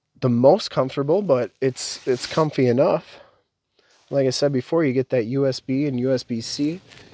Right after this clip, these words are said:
You get the Grand Cherokee L and the Grand Cherokee logos on the window there.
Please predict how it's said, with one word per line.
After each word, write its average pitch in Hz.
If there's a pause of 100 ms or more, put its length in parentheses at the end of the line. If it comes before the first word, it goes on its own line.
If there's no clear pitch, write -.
(160)
You 127
get 127
the 117
Grand 123
Cherokee 120
L 131
and 139
the 110
Grand 113
Cherokee 123 (520)
logos 127 (120)
on 131
the 120
window 143
there. 139